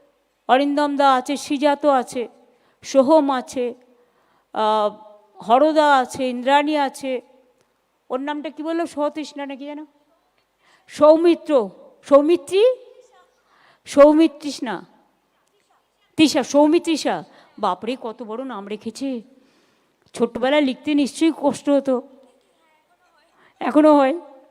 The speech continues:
আমাদের বলতেও কষ্ট হয়, কিন্তু নামটা ভালো, নাম, নামটা ভালো। আমাদের, ওর নামটা অনির্বাণ না অর্ণব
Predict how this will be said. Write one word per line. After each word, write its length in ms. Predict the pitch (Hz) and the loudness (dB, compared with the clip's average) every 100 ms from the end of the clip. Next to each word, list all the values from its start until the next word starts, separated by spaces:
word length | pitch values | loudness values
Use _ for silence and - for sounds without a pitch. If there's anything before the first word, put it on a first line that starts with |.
| _ _ - | _ _ -4
আমাদের 280 | 269 294 | -2 0
বলতেও 360 | 247 285 269 311 | 0 0 0 0
কষ্ট 260 | 302 269 - | 0 -2 0
হয়, 260 | 294 254 254 - - _ | 0 0 -4 -14 -20 _
কিন্তু 200 | 277 269 | -6 -2
নামটা 340 | 285 294 294 262 | 0 0 0 -2
ভালো, 260 | 240 175 - _ _ _ _ _ _ - | -4 -6 -10 _ _ _ _ _ _ -4
নাম, 220 | 285 285 - - _ _ _ - | -2 -2 -10 -20 _ _ _ -12
নামটা 400 | 240 277 294 294 | -4 -2 0 -2
ভালো। 280 | 233 180 - - _ _ _ _ _ _ _ _ _ _ | -2 -4 -8 -12 _ _ _ _ _ _ _ _ _ _
আমাদের, 440 | 233 277 285 302 285 - - - _ _ _ _ _ _ _ _ _ _ _ _ _ _ _ _ _ _ _ _ _ _ _ _ _ _ _ _ _ _ _ | -2 0 2 2 2 -2 -20 -20 _ _ _ _ _ _ _ _ _ _ _ _ _ _ _ _ _ _ _ _ _ _ _ _ _ _ _ _ _ _ _
ওর 100 | 247 | -8
নামটা 260 | 285 285 302 | -8 -4 -2
অনির্বাণ 440 | 285 302 302 330 | -2 -2 -2 -4
না 140 | 302 285 | -4 -6
অর্ণব 360 | 285 311 311 | -4 -4 -4